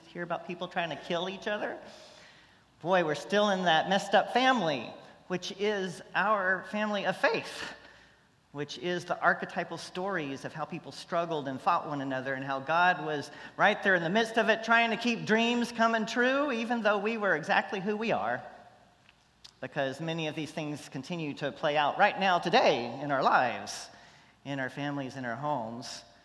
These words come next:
But gosh, what does it feel like just to hear that story? Let's kill him. Well, it might be better if we don't kill him and if we just make money off of him.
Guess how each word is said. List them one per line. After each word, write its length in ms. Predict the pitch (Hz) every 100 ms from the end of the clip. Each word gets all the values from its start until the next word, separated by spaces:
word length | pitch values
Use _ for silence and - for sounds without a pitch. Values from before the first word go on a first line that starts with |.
| _ _ _ _ -
But 160 | 123
gosh, 480 | 208 220 175 123 -
what 80 | 214
does 140 | 180
it 120 | 147 - - -
feel 200 | 202 208
like 140 | 143
just 180 | 214 214
to 40 |
hear 180 | 190 226
that 200 | 208 208
story? 480 | - 180 143 139 139 135 - - _ _ _ _ _ _ _ _ _
Let's 180 | 240 233
kill 280 | - 262 226
him. 200 | 156 117 92 - - - _ _ _ _ _ _ _ _ _ _ _ _ _ _ _ _ _ _ 480 - - _ _ _ _ _ _ _ -
Well, 120 | 190
it 60 | 220
might 160 | 254
be 100 | 226
better 220 | 208 254
if 100 | 240
we 80 | 208
don't 180 | 220 214
kill 220 | 247 254
him 80 | 240
and 100 | 214
if 60 | 220
we 80 |
just 160 | 220 226
make 160 | 233 226
money 260 | 254 262
off 220 | 226 202
of 100 | 190
him. 280 | 165 135 120